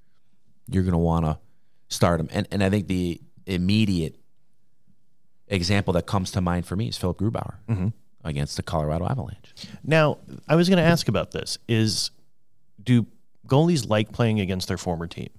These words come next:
Speaker 1: Most do.
Speaker 2: Yeah.
Speaker 1: And I know Gruby in the case, I remember this vividly. Right before they left for Denver
Speaker 2: Mm-hmm.
Speaker 1: last year in the playoffs,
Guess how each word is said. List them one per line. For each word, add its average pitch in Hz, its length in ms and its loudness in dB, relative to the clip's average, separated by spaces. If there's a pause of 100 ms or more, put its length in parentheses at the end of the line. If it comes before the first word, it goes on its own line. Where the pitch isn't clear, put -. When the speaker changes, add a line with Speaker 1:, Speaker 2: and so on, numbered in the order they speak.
Speaker 1:
Most 139 300 -8
do. - 260 -4 (100)
Speaker 2:
Yeah. 92 200 -4 (380)
Speaker 1:
And 104 120 -2
I 98 80 0
know 107 180 0
Gruby 101 400 0
in 85 60 -2
the 87 80 -4
case, 90 340 -2
I 85 60 -4
remember 98 540 -2
this 85 260 -4
vividly. 80 800 -2 (1900)
Right 110 320 2
before 95 600 0 (460)
they 82 160 -2
left 80 500 -4 (260)
for 78 140 -8
Denver 76 440 -8 (240)
Speaker 2:
Mm-hmm. 90 220 -6
Speaker 1:
last - 340 -6
year 87 80 -2
in 87 60 -2
the 82 60 -2
playoffs, 73 540 -8